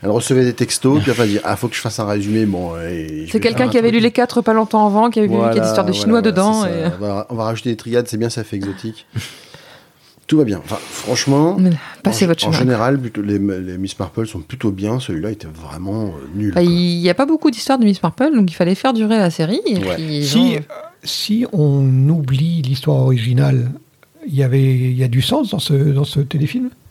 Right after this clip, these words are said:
Speaker 1: Non, même pas.
Speaker 2: Pas ouf.
Speaker 1: Enfin,
Speaker 2: Soit
Speaker 1: enfin,
Speaker 2: pas
Speaker 1: c'est,
Speaker 2: d'intérêt,
Speaker 1: c'est,
Speaker 2: quoi.
Speaker 1: c'est quand même un enchaînement de poncifs, hein, je trouve.
Speaker 2: Ouais.
Speaker 1: Franchement, euh,
Speaker 3: Ok.
Speaker 1: c'est
Speaker 3: Par rapport à d'autres Miss Marple.
Speaker 1: les
Speaker 2: Oh non, ça,
Speaker 1: vengeances,
Speaker 2: y a,
Speaker 1: c'est
Speaker 2: par rapport à
Speaker 1: les,
Speaker 2: d'autres Miss
Speaker 1: euh,
Speaker 2: Marple, il n'y a rien à sauver.
Speaker 3: Ok,
Speaker 1: Ouais,
Speaker 3: d'accord.
Speaker 1: ouais, ouais, ouais.
Speaker 3: Bon.
Speaker 1: Bref.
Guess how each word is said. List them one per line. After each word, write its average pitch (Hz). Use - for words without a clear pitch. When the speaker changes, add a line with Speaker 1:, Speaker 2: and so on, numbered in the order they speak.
Speaker 1:
Non, 92
même 104
pas. 98
Speaker 2:
Pas 170
ouf. 170
Speaker 1:
Enfin, 98
Speaker 2:
Soit -
Speaker 1:
enfin, 180
Speaker 2:
pas 190
Speaker 1:
c'est, 180
Speaker 2:
d'intérêt, 165
Speaker 1:
c'est, 170
Speaker 2:
quoi. 165
Speaker 1:
c'est 139
quand 139
même 113
un 113
enchaînement 117
de 120
poncifs, 107
hein, 92
je -
trouve. 101
Speaker 2:
Ouais. 160
Speaker 1:
Franchement, 123
euh, 98
Speaker 3:
Ok. 139
Speaker 1:
c'est 101
Speaker 3:
Par 143
rapport 143
à 139
d'autres 143
Miss 135
Marple. 131
Speaker 1:
les 117
Speaker 2:
Oh 110
non, 190
ça, -
Speaker 1:
vengeances, -
Speaker 2:
y 170
a, 160
Speaker 1:
c'est -
Speaker 2:
par 170
rapport 175
à 185
Speaker 1:
les, 175
Speaker 2:
d'autres 180
Miss 165
Speaker 1:
euh, -
Speaker 2:
Marple, 170
il -
n'y 170
a 151
rien 143
à 139
sauver. 143
Speaker 3:
Ok, 127
Speaker 1:
Ouais, 104
Speaker 3:
d'accord. 120
Speaker 1:
ouais, 92
ouais, 78
ouais. -
Speaker 3:
Bon. 123
Speaker 1:
Bref. -